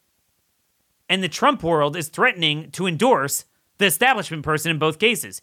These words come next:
Jim Justice is very close to Trump, got his endorsement in the past for governor. And Justice said on the record that he already reached out to Trump, which obviously he did. Now, Trump hasn't decided yet, but I have a column out today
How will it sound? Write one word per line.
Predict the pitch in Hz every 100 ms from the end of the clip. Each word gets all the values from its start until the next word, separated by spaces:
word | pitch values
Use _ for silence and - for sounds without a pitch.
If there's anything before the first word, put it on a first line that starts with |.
| _ _ _
Jim | 170
Justice | 160 175 151
is | 127
very | 147 135
close | - 143
to | - 117
Trump, | - 220 208 - _ _ _ -
got | 165
his | 147
endorsement | 143 147 143 139
in | 123
the |
past | 110 175 220 220 -
for | 131
governor. | 151 175 226 233 - _ _ _ _ _ _ _
And | 131 135 131 127 117 -
Justice | 165 170 165 151
said | 156
on | 135 127
the |
record | 123 156 151 135
that | 127
he | 123
already | 120 117
reached | 107 -
out | 165 160
to | 151
Trump, | 165 156
which | 117 98 -
obviously | 110 104 98 101
he |
did. | 110 190 180 156 _ _ _ _ _ _ _
Now, | 185
Trump | - 220
hasn't | 185 175 151
decided | 139 220 277 175
yet, | 135 143 _ _ _ -
but |
I | 190
have | 240
a | -
column | - 247 294
out | 151 135
today | - 123 110 139